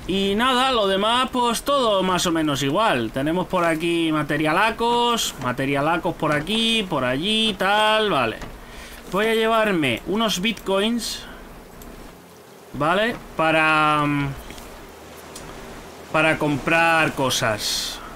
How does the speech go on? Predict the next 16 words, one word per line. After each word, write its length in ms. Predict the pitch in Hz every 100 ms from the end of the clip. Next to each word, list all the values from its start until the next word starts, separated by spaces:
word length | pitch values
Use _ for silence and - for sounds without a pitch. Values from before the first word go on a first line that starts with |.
| -
Eh, 380 | - 139 139 139 139
me, 160 | 147 -
voy 120 | 175
a 60 |
cortarle 480 | 196 202 180 202 196
el 120 | 185
pelo, 340 | 165 208 196 180
voy 140 | 185
a 40 | 226
esquilar 500 | - 233 202 185 180
a 80 |
la 80 | 170
ci-, 200 | 156 165
a 100 | 160
la 220 | 160 156
llama. 400 | 147 151 139 127